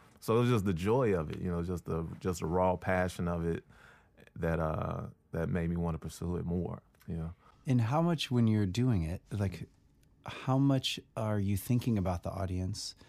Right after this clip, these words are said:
Speaker 1: Mm.
Speaker 2: or how much is it your own, your, it's your experience you're trying to get out there?
Speaker 1: So it's, it's, it's a little bit of both.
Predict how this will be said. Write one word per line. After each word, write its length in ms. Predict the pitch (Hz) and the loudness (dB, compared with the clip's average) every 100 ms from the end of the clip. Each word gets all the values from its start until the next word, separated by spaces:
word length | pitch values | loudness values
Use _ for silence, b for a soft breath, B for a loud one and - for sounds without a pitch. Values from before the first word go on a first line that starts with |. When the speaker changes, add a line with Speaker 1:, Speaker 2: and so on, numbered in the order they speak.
| B | B
Speaker 1:
Mm. 180 | 110 92 | 2 2
Speaker 2:
or 80 | 95 | 2
how 180 | 90 113 | 2 4
much 240 | 110 - | 4 2
is 140 | 104 92 | 2 2
it 120 | 98 | 0
your 260 | 101 98 | 2 4
own, 400 | 98 95 95 95 - - 135 - | 4 4 4 2 -2 -12 -18 -16
your, 340 | - 117 104 90 - | -4 0 0 0 -4
it's 280 | 117 92 - | -4 -2 2
your 200 | 110 98 | 4 4
experience 580 | - - 101 92 85 98 | 0 0 2 4 2 0
you're 100 | 92 | -2
trying 300 | 95 90 87 | 0 0 0
to 60 | |
get 100 | 85 | 0
out 220 | 90 85 - | -2 -2 -6
there? 180 | 78 87 - | -10 -12 -6
Speaker 1:
So 240 | - 135 | 2 4
it's, 160 | 143 - | 4 2
it's, 300 | 131 120 - - 113 | 0 0 -2 -4 0
it's 100 | 117 | 2
a 60 | |
little 260 | 113 131 131 | 4 4 2
bit 160 | 117 | 2
of 100 | 117 104 | 2 4
both. 300 | 113 120 | 2 2